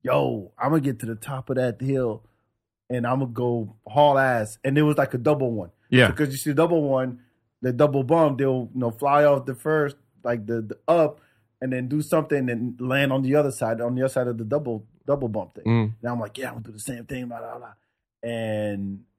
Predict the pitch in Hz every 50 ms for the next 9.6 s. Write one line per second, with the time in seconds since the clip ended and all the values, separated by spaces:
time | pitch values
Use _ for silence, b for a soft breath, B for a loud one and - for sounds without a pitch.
0 | _ _ 98 107 110 117 120 113 110 107 110 104 101 - - - - - 113 117
1 | 123 127 135 120 117 117 117 113 - - 107 123 123 127 120 123 123 120 120 120
2 | 117 110 107 92 - _ 104 104 101 95 92 90 90 _ _ _ _ _ 101 107
3 | 101 - 104 92 - - _ _ _ _ _ _ _ _ _ _ _ _ _ _
4 | - 120 117 - 131 120 131 127 - - _ _ _ _ - - 262 240 - _
5 | - 143 135 - 156 180 151 - - 147 135 - 135 110 107 135 143 110 107 117
6 | 127 135 131 123 117 110 107 - 208 226 220 226 190 147 127 104 - - _ _
7 | - - 160 156 160 165 151 - _ - 180 175 147 147 143 190 190 180 180 180
8 | 175 170 - - _ _ - 226 247 247 240 - - 214 208 214 - 208 208 165
9 | 117 - - _ _ - 143 147 160 165 170 160